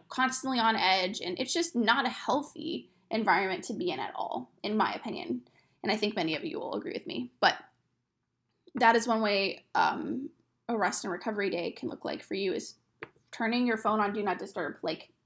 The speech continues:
don't answer. If your, if your boss calls you and it's really an emergency, they will leave a message or they will text you. And if you read the text message and it is an emergency, then sure, attend to that. But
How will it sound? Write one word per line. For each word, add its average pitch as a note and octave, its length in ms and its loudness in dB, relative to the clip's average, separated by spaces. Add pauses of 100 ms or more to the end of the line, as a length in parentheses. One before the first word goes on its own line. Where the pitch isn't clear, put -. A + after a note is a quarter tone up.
(260)
don't G#3+ 200 2
answer. A3 380 -4
If - 140 -6
your, A3+ 240 0
if D#3 180 -4
your D4+ 100 4
boss A#3 320 6
calls G#3 280 -2
you C#4+ 240 0 (440)
and A3+ 220 6
it's A#3 120 0
really A3+ 420 6
an B3 60 4
emergency, A3 640 2
they A3 160 6
will B3 120 6
leave C4 180 2
a D4 40 2
message A3 540 0 (260)
or B3 140 6
they A#3 140 6
will B3+ 140 4
text B3 380 -6
you. A3 280 -2 (320)
And B3+ 160 6
if B3 140 0
you A#3 120 0
read G3 180 0
the C#4 60 -2
text D4 260 0
message G#3+ 360 -2
and F3+ 160 0
it E3 100 -2
is G#3 160 0
an C4 60 2
emergency, A3 600 0 (200)
then D4 140 4
sure, D4 440 2
attend A3+ 320 2
to - 60 -4
that. - 200 -2 (120)
But A#3+ 180 8